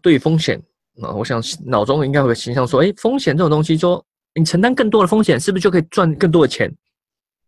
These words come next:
对吧？我们也常听到“盈亏同源”啊这种话，但这个逻辑其实是有点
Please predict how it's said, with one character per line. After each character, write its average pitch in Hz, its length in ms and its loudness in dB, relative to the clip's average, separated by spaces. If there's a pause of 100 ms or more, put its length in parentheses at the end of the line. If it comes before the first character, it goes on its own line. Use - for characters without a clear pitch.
(120)
对 180 100 2
吧？ 139 160 2 (1040)
我 - 80 -18
们 151 140 0
也 147 40 0
常 147 200 0
听 170 160 -2
到 180 100 2
“盈 147 140 -2
亏 170 160 2
同 135 260 -4
源” 117 160 -2
啊 - 20 -2
这 123 120 -6
种 95 100 -8
话， - 320 -8 (720)
但 180 140 -6
这 180 120 -2
个 139 80 0
逻 123 80 0
辑 123 140 -4
其 113 160 -6
实 117 140 -8
是 120 300 -10
有 117 180 -4
点 123 200 -4